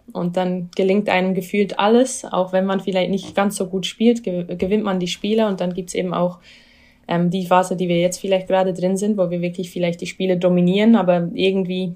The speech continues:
der Sieg dann zum Schluss nicht da ist. Also ich glaube, bei, wenn ich in,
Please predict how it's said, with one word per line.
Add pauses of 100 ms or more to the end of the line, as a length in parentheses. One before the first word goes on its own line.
der
Sieg
dann
zum
Schluss
nicht
da
ist.
Also
ich
glaube,
bei,
wenn
ich
in,